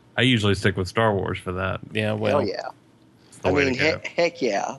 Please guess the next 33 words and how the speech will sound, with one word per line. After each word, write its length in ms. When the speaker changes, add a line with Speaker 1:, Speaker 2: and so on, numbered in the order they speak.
Speaker 2:
And 840
<laughs> 1120
I'm 160
sorry, 300
and 100
the 60
incest 520
isn't 140
enough 260
to 80
do 100
you, 320
to 200
get 220
you 80
over 160
the 80
top 260
on 120
that, 260
Spencer? 340
Speaker 1:
Yeah, 160
they, 220
they 200
cleared 340
that 140
up. 300
Speaker 2:
Oh, 240
all 120
right. 200
Speaker 1:
Later 400
on. 320
<laughs> 40